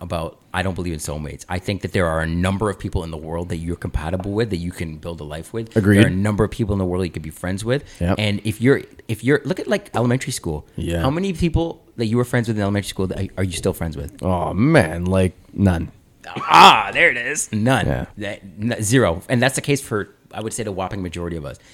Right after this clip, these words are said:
Speaker 2: Yeah.
Speaker 1: Look back on those days, though. Really think about it. Th-, th-, those are the only people in the world that matter to you.
Speaker 2: Yeah.
Speaker 1: That's who was there.
Speaker 2: Yeah.
Speaker 1: So it, that's all it'll ever be. Who is
Speaker 2: Yeah.
Speaker 1: there? Who's in your immediate proximity? And so that's why it's a little more dangerous now with us being connected to literally everybody
Speaker 2: Yeah.
Speaker 1: ever,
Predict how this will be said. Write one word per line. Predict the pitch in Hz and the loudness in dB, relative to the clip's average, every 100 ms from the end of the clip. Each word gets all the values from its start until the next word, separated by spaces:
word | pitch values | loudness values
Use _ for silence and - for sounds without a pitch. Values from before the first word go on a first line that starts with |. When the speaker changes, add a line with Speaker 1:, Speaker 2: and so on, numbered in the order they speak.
| - | -4
Speaker 2:
Yeah. | 76 | 2
Speaker 1:
Look | - | 2
back | - 110 120 | 4 2 2
on | 107 | 0
those | 101 | 0
days, | 92 95 - | 0 -2 -2
though. | |
Really | 78 98 120 | -4 -2 -4
think | 113 - | -4 -10
about | 82 76 | -8 -8
it. | 73 - _ | -10 -18 _
Th-, | - 98 | -6 -2
th-, | 117 104 | -2 0
those | 113 113 | 0 0
are | 113 | 0
the | |
only | 98 107 | -2 -2
people | 120 117 | -4 -6
in | 101 | -4
the | |
world | 98 98 | -2 -2
that | 82 | -2
matter | 87 90 | -2 -4
to | - | -4
you. | 76 69 - | -6 -8 -8
Speaker 2:
Yeah. | - 85 | -2 2
Speaker 1:
That's | 85 82 | 2 4
who | 123 | 2
was | 104 90 | 2 0
there. | 85 71 - _ _ _ _ _ | -4 -6 -12 _ _ _ _ _
Speaker 2:
Yeah. | 73 71 - | -6 -6 -2
Speaker 1:
So | - 104 - | 0 0 0
it, | 120 | 2
that's | 143 - | 2 4
all | 127 147 | 2 4
it'll | 135 123 | 4 2
ever | 123 | 2
be. | 110 160 - - - | 0 -2 -4 -8 0
Who | 131 165 | 4 4
is | 85 | 4
Speaker 2:
Yeah. | |
Speaker 1:
there? | 110 92 - - _ _ | 4 0 -2 -14 _ _
Who's | 139 175 - - | 0 0 0 2
in | 135 127 | 2 2
your | 117 101 | 0 0
immediate | 98 151 170 - | 2 2 2 0
proximity? | 127 - 135 98 82 | -2 0 0 0 -2
And | 110 | -2
so | 135 | 0
that's | 160 - | 0 2
why | |
it's | 214 | 0
a | 165 | 2
little | 160 139 | 2 2
more | 139 | 2
dangerous | 104 123 165 135 110 | 2 2 2 0 0
now | 104 90 | 2 2
with | 95 | 0
us | 98 | -2
being | - 113 | -4 -8
connected | - 107 113 127 | -4 -2 -2 -2
to | 107 | -2
literally | 98 117 110 107 104 | 2 2 2 0 -4
everybody | 107 107 107 95 127 | -4 -2 -2 -2 4
Speaker 2:
Yeah. | 202 | 8
Speaker 1:
ever, | 110 87 | 8 6